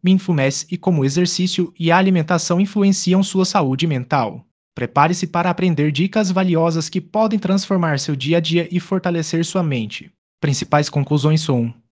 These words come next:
pratique a gratidão diariamente. Dois, faça exercícios físicos regularmente. Três,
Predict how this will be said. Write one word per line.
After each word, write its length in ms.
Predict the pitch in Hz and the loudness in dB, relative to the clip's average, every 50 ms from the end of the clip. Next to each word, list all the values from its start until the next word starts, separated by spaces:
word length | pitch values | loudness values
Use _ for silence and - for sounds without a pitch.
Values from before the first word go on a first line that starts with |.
| _ _ | _ _
pratique 400 | - 185 175 - - 185 185 - | -2 0 0 0 0 0 0 0
a 60 | 165 139 | 0 0
gratidão 500 | 131 135 135 135 - 170 139 139 143 143 | 0 0 -2 -2 -2 -2 0 0 0 0
diariamente. 720 | 139 139 135 147 151 147 139 127 117 113 - - - _ _ _ _ _ _ _ | 0 0 0 0 -2 -2 -2 -4 -4 -6 -6 -10 -12 _ _ _ _ _ _ _
Dois, 460 | - 185 156 123 117 - - - _ _ _ _ _ _ - | 4 6 6 6 4 2 0 -4 _ _ _ _ _ _ 2
faça 260 | 165 160 151 156 170 | 2 2 4 2 0
exercícios 540 | 151 151 156 151 - 180 180 180 - 156 - | 0 2 0 2 2 0 0 0 0 -2 -2
físicos 420 | - 175 165 143 156 156 180 170 | 0 0 0 0 0 0 -2 0
regularmente. 720 | - 170 160 165 170 165 160 143 135 120 110 110 - - - _ _ _ _ _ _ | 0 0 2 2 2 2 2 2 2 0 0 -2 -4 -10 -12 _ _ _ _ _ _
Três, 460 | - 214 190 147 127 - - - - | 2 4 6 6 6 4 0 -4 -6